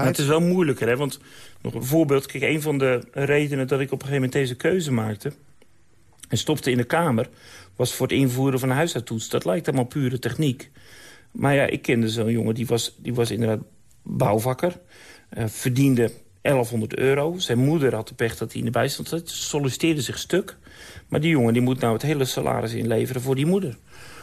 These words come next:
Nou, dat is vreselijk, want wat is nou de kans voor zo'n jongen op zijn zelfstandigheid? En dus mijn kinderen later, als ze wat ouder zijn... die kunnen dan gewoon sparen voor hun zelfstandigheid, uit huis uit.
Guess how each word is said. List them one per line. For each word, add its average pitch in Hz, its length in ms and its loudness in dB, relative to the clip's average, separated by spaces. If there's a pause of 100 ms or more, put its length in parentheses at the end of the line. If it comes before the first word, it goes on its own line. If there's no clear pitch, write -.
(200)
Nou, - 200 0
dat 104 160 -2
is 131 120 -2
vreselijk, 190 480 0
want 135 120 -2
wat 151 140 0
is 139 120 -4
nou 139 120 0
de 139 80 -4
kans 147 280 0
voor 139 160 -4
zo'n 156 220 2
jongen 143 400 0 (300)
op - 180 -4
zijn 123 220 0
zelfstandigheid? 131 800 -4 (640)
En - 80 -8
dus 151 120 -2
mijn 151 240 2
kinderen 104 340 -2
later, 101 220 -4
als 139 100 -4
ze - 60 -10
wat - 120 -8
ouder 117 260 0
zijn... 120 240 2
die 117 100 -2
kunnen 85 220 -6
dan 90 120 -8
gewoon 117 180 -2
sparen 107 640 -2
voor 110 160 -6
hun 123 100 2
zelfstandigheid, 113 800 -2 (280)
uit - 160 -2
huis 110 340 2
uit. 104 360 -4